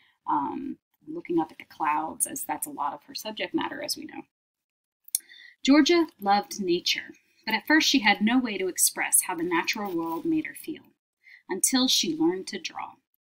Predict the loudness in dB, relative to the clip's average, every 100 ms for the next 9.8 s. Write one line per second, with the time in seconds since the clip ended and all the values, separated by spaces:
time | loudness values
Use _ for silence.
0 | _ -20 -20 -8 2 4 4 2 2 0
1 | -2 -6 -4 -4 -4 -6 -2 0 0 0
2 | -2 -4 -8 -14 -20 _ -2 -2 -2 -6
3 | -4 -2 -4 -6 -8 -8 -4 -4 -2 -6
4 | -8 -8 -6 -2 -2 -2 -2 -4 -4 _
5 | -20 _ _ _ -2 2 4 4 2 0
6 | -6 -2 -2 0 0 0 -2 -6 -6 -4
7 | -2 -2 0 0 0 -2 2 4 4 0
8 | -4 -8 -8 -8 -8 -10 -10 -10 -10 -6
9 | -8 -4 -6 -4 -6 -6 -6 -10